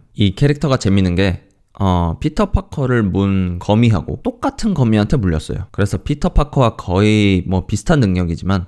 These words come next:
스피드가 더 빠르고, 그 위험 감지 능력, 스파이디 센스 있잖아요. 이 캐릭터는 실크 센스인데, 이 실크 센스가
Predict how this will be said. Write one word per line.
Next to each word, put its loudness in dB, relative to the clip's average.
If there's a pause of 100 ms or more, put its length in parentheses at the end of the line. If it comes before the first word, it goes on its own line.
(140)
스피드가 -2
더 0
빠르고, 0 (100)
그 -2
위험 4
감지 0
능력, -2 (300)
스파이디 2
센스 -2
있잖아요. -4
이 2
캐릭터는 2
실크 -2
센스인데, -2 (220)
이 -2
실크 -2
센스가 0